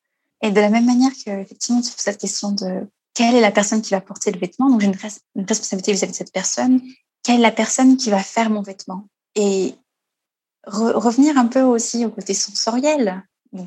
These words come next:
pour les personnes qui portent, bien sûr, mais pour les personnes qui font, si vous voulez proposer un, un vêtement qui a des sequins, il faut se dire que les sequins sont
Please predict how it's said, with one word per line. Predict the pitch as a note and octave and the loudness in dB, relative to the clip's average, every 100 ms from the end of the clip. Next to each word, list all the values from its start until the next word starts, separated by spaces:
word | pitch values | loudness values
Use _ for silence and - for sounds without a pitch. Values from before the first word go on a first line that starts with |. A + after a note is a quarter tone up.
| F3 | -2
pour | G3+ | 2
les | F#3 | 2
personnes | F3+ G3+ | 2 0
qui | G3+ | -2
portent, | - C4+ C4+ - | 2 2 2 -4
bien | F3+ | -4
sûr, | - D4 | -2 -2
mais | G3+ | -2
pour | F#3 | -4
les | F3+ | -6
personnes | F#3+ G3 G3 | -14 -18 -16
qui | - | -16
font, | - - C4+ C#4+ _ _ _ _ _ _ _ | -12 -6 -6 -6 _ _ _ _ _ _ _
si | - - A3 | -10 -4 -4
vous | G#3 G#3 G3+ G3 - | -2 -2 -2 -6 -10
voulez | G3 F#3+ G#3 | -16 -4 -4
proposer | A3 - F#3 F#3 G#3 | -4 -6 -4 2 4
un, | G3 F3+ - | 4 0 -2
un | F#3 | -2
vêtement | F#3+ - G#3 | -4 -6 -4
qui | G3+ - | -2 -2
a | F3 | -2
des | F3+ | -4
sequins, | - F#3 B3+ C4+ | -6 0 2 4
il | A3+ | 2
faut | - | -4
se | F#3 | -4
dire | A3 A3+ | -4 -4
que | F#3 | -6
les | F3+ F3+ | -6 -6
sequins | - - A3+ | -8 -6 -6
sont | - | -6